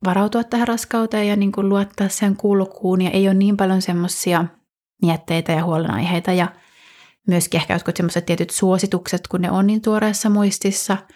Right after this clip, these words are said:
niin niitä ei ole niin tavallaan orjallisesti lueskellut tai noudattanut, että kaikki on mennyt sille aika omalla,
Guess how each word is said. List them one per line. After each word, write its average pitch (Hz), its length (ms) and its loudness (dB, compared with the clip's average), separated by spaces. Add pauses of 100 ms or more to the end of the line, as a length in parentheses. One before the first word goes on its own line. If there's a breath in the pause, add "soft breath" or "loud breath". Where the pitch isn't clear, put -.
(460 soft breath)
niin 170 340 2 (140)
niitä 170 220 -2
ei 170 160 -2
ole 165 80 0
niin 160 340 -2 (240)
tavallaan 160 300 0
orjallisesti 202 720 0 (140 loud breath)
lueskellut 180 520 0
tai 185 140 2
noudattanut, 170 640 0
että - 180 -8
kaikki 185 260 -2
on 175 60 2
mennyt 170 220 0
sille 165 240 -2
aika 175 260 -2
omalla, 170 360 0